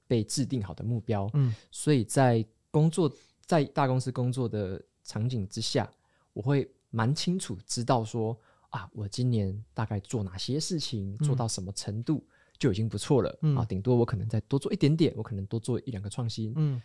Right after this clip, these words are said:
Speaker 1: 这样子。可是像我现在转换出来之后，我会发现这个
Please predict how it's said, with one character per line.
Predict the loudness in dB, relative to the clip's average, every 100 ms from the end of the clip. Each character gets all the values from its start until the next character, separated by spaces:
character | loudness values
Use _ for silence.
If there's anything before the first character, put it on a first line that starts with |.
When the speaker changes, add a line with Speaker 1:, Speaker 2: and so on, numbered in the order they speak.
| _
Speaker 1:
这 | -8
样 | -6
子。 | -6 -4
可 | 0
是 | 0 -4 -14 _
像 | -2 -2
我 | 0
现 | 0 0
在 |
转 | 0 -2
换 | 0 -2
出 | 0
来 | 0 0
之 | 0
后， |
我 | 0
会 | 0
发 | 0 0
现 | 0 -2 -8 _ _ _ _
这 | 2 2
个 | 2 0 -2 -2